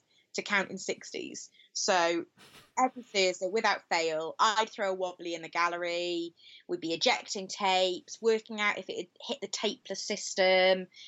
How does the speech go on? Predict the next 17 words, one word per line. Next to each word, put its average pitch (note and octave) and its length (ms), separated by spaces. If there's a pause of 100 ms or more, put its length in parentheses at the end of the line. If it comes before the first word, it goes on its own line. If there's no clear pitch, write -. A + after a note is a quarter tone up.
(140)
working A3 320
out A3 60
how G#3+ 200
it's F#3 100
gonna G#3+ 120
be G3 120
delivered G3 320
to - 120
T G#3+ 220
X. - 640 (360)
And, A#3 140
you E4 60
know, F#3 80
you A3+ 240
do F4 180
have C#4+ 160
problems. D4 380